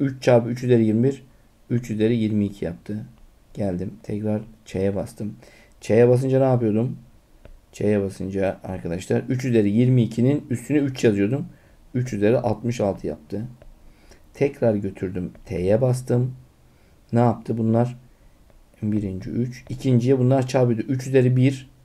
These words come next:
Üç üzeri bir çarpı üç üzeri altmış altı. Üç üzeri altmış yedi. Hocam ya bu böyle mi? Evet vallahi böyle. Devam edelim.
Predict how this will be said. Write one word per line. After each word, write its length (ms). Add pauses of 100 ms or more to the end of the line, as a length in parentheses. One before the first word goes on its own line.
(720)
Üç 220
üzeri 300
bir 180
çarpı 280
üç 220
üzeri 200
altmış 300
altı. 220
Üç 140
üzeri 160
altmış 360
yedi. 260 (2000)
Hocam 400
ya 240
bu 140
böyle 260
mi? 200 (140)
Evet 260
vallahi 340
böyle. 300 (800)
Devam 320
edelim. 500